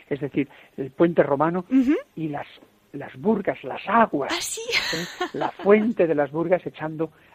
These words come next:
Speaker 1: agua caliente, ¿no?
Speaker 2: <laughs>
Speaker 1: Es una de las características, uno de los tres del-, de los tres elementos de nuestra ciudad. El
Speaker 2: Ujú.
Speaker 1: Santo Cristo, el puente romano y las burgas, es decir, esas fuentes que, de las que brota agua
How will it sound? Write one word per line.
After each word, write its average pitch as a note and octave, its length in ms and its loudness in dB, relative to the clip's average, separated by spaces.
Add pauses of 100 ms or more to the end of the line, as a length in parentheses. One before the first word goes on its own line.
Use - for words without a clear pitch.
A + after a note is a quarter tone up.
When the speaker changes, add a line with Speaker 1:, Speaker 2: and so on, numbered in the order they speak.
(200)
Speaker 1:
agua D#3 300 0
caliente, - 540 -18
¿no? B2+ 140 -14 (180)
Speaker 2:
<laughs> - 520 -6
Speaker 1:
Es - 220 -12
una E3 140 2
de D#3+ 60 2
las C#3+ 160 -2
características, C#3 760 -8
uno C#3+ 140 -8
de C#3 60 -8
los C3+ 100 -10
tres E3 180 -4
del-, D#3 160 -4 (260)
de D3 120 -10
los C3+ 180 -14
tres F3+ 180 -4
elementos D3 480 -4
de C3+ 80 -8
nuestra B2 300 -8
ciudad. A#2 260 -8 (160)
El C#4+ 180 2
Speaker 2:
Ujú. D#4+ 140 2
Speaker 1:
Santo D4+ 260 2
Cristo, G3+ 480 -2 (420)
el C3 140 -10
puente E3+ 400 0
romano C#3 460 -2 (380)
y C3+ 80 -12
las - 240 -12
burgas, C#3+ 420 -6
es C#3+ 100 -4
decir, C#3+ 280 -6 (320)
esas C#3+ 340 -10 (160)
fuentes F3 500 0 (140)
que, C3+ 280 -8
de C#3 220 -12
las B2 200 -16
que - 80 -20
brota D#3 420 -2
agua C#3+ 360 -2